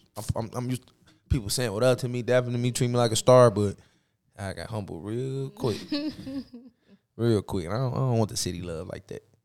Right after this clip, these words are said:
Speaker 2: I'm screaming.
Speaker 1: It's toxic.
Speaker 2: Hmm.
Speaker 1: And it ain't toxic, but it is toxic.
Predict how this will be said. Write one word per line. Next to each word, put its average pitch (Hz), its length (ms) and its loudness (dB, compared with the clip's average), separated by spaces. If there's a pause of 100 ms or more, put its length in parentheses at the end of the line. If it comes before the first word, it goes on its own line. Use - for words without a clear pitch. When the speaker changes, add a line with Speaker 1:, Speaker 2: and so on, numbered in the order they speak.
(220)
Speaker 2:
I'm 185 120 -20
screaming. - 380 -20
Speaker 1:
It's 110 140 -6
toxic. - 520 -8 (640)
Speaker 2:
Hmm. - 640 -18
Speaker 1:
And 175 160 6
it - 20 8
ain't 113 160 2
toxic, 123 420 4
but 107 100 0
it 104 100 -2
is 98 100 -6
toxic. 98 440 -8